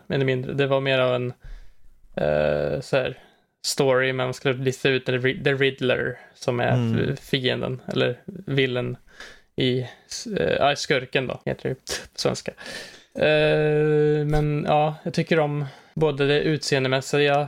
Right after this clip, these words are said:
Speaker 1: berättelsen, hur de förfann den och, ja, överlag tyckte jag att det var en riktigt stabil film. Den kanske var lite, i v-, vissa delar lite utdragen, men jag tyckte ändå att det
Speaker 2: Mm.
Speaker 1: gick ganska snabbt de här tre timmarna som filmen ändå är.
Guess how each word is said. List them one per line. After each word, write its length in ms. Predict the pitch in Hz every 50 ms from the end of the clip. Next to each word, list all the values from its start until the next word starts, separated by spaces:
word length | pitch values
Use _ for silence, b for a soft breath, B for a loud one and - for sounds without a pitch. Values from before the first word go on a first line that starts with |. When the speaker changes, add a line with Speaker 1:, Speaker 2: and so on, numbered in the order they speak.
| -
Speaker 1:
berättelsen, 840 | _ - 143 143 135 - - - 131 131 - - 143 139 143 143 139
hur 180 | 135 147 147 139
de 260 | 139 139 135 135 131
förfann 500 | - - 147 135 - - 135 135 135 131
den 300 | 131 127 131 131 131 135
och, 800 | - - 254 220 151 135 131 131 127 127 127 127 127 131 131 131 - b b b b b b b b b
ja, 440 | _ 170 156 143 139 131 131 139 135 139 143 139 139 b b b b b b - - - - -
överlag 320 | - 151 147 147 143 139
tyckte 160 | - 156 135 -
jag 20 |
att 40 | 139
det 60 | 147
var 80 | 143 135
en 40 | 139
riktigt 260 | 139 135 151 135 -
stabil 400 | - - - 143 131 131 131 131
film. 280 | 131 - 151 135 135 -
Den 100 | 147 151
kanske 280 | - 190 175 - - 165
var 120 | 165 180
lite, 460 | 180 185 190 190 170 - - - 165
i 140 | 165 156 160
v-, 180 | 156 170 170 165
vissa 280 | 160 170 156 - 147 143
delar 340 | 139 156 147 143 135 135
lite 240 | 135 131 131 - 151
utdragen, 600 | 139 135 127 127 - 127 120 117 120 123 123 131 123 - -
men 140 | 143 139
jag 100 | 135 135
tyckte 200 | - 156 - -
ändå 140 | 151 143 131
att 60 | 135
det 40 | 113 113 165
Speaker 2:
Mm. 40 | 156
Speaker 1:
gick 140 | 131 -
ganska 280 | - 147 139 - - 131
snabbt 280 | - 143 143 143 - -
de 100 | 165 147
här 120 | 131 127
tre 240 | - - 143 127 123
timmarna 400 | - - 135 127 123 123 127 131
som 140 | - - 131
filmen 260 | - 131 131 127 131 131
ändå 180 | 131 131 131
är. 160 | 131 139 139